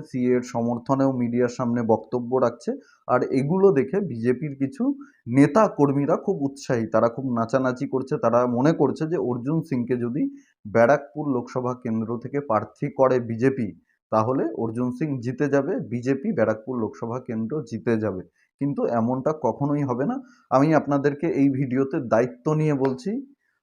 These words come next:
আমার কথা মিলিয়ে নেবেন। অর্জুন সিং যদি বিজেপির টিকিটে ব্যারাকপুর লোকসভা কেন্দ্র থেকে লড়াই করে, গো হারা হারবে অর্জুন সিং। সাধারণ মানুষের কাছে অর্জুন সিংয়ের গুরুত্ব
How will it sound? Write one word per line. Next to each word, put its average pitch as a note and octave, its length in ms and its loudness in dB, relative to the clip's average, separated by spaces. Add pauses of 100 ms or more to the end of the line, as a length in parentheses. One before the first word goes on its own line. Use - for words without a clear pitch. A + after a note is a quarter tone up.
(120)
আমার B2 240 6
কথা C3 240 4
মিলিয়ে C#3 420 4
নেবেন। D3+ 340 4
অর্জুন C3+ 480 0
সিং E3+ 180 0 (140)
যদি B2 200 -2
বিজেপির A#2+ 580 -4
টিকিটে C3+ 380 -8
ব্যারাকপুর A#2 520 2
লোকসভা A#2 420 -4
কেন্দ্র A2 400 -4
থেকে A#2+ 260 -6
লড়াই A2 360 2 (120)
করে, C3+ 220 6 (540)
গো B2+ 280 4
হারা C#3 200 4
হারবে G2+ 300 -4
অর্জুন G2 340 -8
সিং। - 180 -14 (300)
সাধারণ C3 600 -2
মানুষের A#2 420 -2
কাছে B2 240 -6
অর্জুন B2+ 460 -4
সিংয়ের C#3 360 -4
গুরুত্ব A#2+ 440 -6